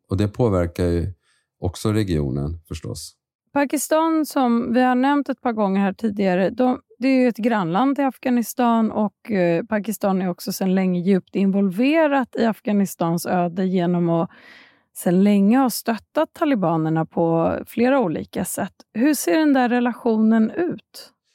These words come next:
Speaker 1: En, en grej som man ska tänka på, det är att de här länderna, åtminstone Pakistan, Afghanistan har ju funnits som, så att säga, som en enhet längre, men Pakistan är ju en kolonial konstruktion. Det var en del av in-, det brittiska Indien.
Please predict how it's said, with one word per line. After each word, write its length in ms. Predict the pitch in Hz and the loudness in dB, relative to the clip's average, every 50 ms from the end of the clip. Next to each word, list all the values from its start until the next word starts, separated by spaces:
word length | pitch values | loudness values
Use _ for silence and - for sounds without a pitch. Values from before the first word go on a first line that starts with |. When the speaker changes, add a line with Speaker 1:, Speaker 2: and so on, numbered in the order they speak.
| _ _ _ _ 131 - - | _ _ _ _ -20 -16 -8
Speaker 1:
En, 240 | - 123 131 143 123 | -4 -2 -2 -2 -2
en 180 | 135 143 160 | -2 0 0
grej 180 | 143 123 117 113 | 2 2 0 0
som 140 | 110 - 110 | -2 -4 -6
man 80 | 107 | -4
ska 140 | 98 - 104 | -4 -4 -6
tänka 360 | 101 - 104 95 87 - 95 | -4 -2 -2 -4 -2 -4 -6
på, 140 | 87 - 101 | -6 -6 -6
det 120 | 95 110 127 | -4 -4 -4
är 80 | - | -4
att 140 | 90 101 - _ _ _ _ _ _ _ _ _ - | -6 -6 -8 _ _ _ _ _ _ _ _ _ -4
de 160 | 104 107 107 | -2 0 0
här 220 | 110 113 120 120 - | 0 0 0 0 0
länderna, 760 | 120 117 110 104 104 104 104 101 101 101 98 98 95 95 - - _ _ _ _ _ _ _ _ _ _ _ _ _ _ _ _ - 113 | 0 0 0 0 0 -2 -2 -2 -2 -2 -2 -4 -4 -6 -8 -12 _ _ _ _ _ _ _ _ _ _ _ _ _ _ _ _ -6 -6
åtminstone 420 | 107 - 127 117 95 - 110 104 | -2 0 0 0 0 -2 -4 -4
Pakistan, 880 | - 127 117 - - 131 - - - 147 139 127 101 87 87 85 92 - _ _ _ _ _ - - | -2 -4 -4 -2 -2 -4 -2 -2 -2 -2 0 0 -2 -2 -4 -6 -8 -12 _ _ _ _ _ -10 -8
Afghanistan 640 | 110 101 - - 110 107 107 107 - 127 120 117 110 | -8 -6 -4 -2 -2 -2 -2 -4 -4 -2 -2 0 0
har 100 | 107 101 | -2 -2
ju 60 | 95 | -2
funnits 420 | - - 101 95 90 90 85 - | -2 -2 -2 -2 -2 -4 -4 -6
som, 200 | - 95 90 87 | -8 -8 -6 -6
så 120 | 85 90 90 | -6 -6 -8
att 100 | 87 - | -8 -6
säga, 180 | - 90 87 | -6 -8 -8
som 180 | 82 - 87 87 | -6 -6 -6 -4
en 100 | 87 85 | -2 -2
enhet 440 | 98 92 85 82 85 85 85 80 92 | -2 -2 0 0 -2 -2 -2 -2 0
längre, 500 | 92 104 113 117 120 120 110 92 82 85 | 0 0 2 2 0 0 2 2 2 2
men 200 | 90 90 90 90 | 2 0 -2 -2
Pakistan 640 | - 98 92 - 101 95 - - 110 113 120 117 | -2 -4 -4 -4 -6 -6 -4 -2 -2 0 0 2
är 40 | 120 | 2
ju 60 | 117 | 0
en 60 | 113 107 | 0 -2
kolonial 560 | - - 107 104 101 107 113 120 131 139 135 | -2 -2 0 2 2 2 2 2 0 0 -2
konstruktion. 720 | - 135 127 113 - - 107 - - - 71 71 76 78 | 0 0 0 0 0 -2 -4 -4 -4 -4 -2 0 0 2
Det 80 | 92 | 2
var 120 | 92 95 95 | 2 2 2
en 100 | 92 92 | 2 2
del 180 | 90 87 82 | 2 2 2
av 180 | 85 85 82 - | 2 0 0 0
in-, 300 | - 95 107 110 107 - | 0 2 2 2 0 -2
det 140 | 92 92 90 | -2 -2 -2
brittiska 600 | 92 92 90 90 87 - - - 85 - - 87 | -2 -4 -2 -2 -2 -2 -2 -6 -6 -4 -2 0
Indien. 480 | 87 104 113 127 131 123 104 90 82 | 2 2 2 2 0 0 0 0 -2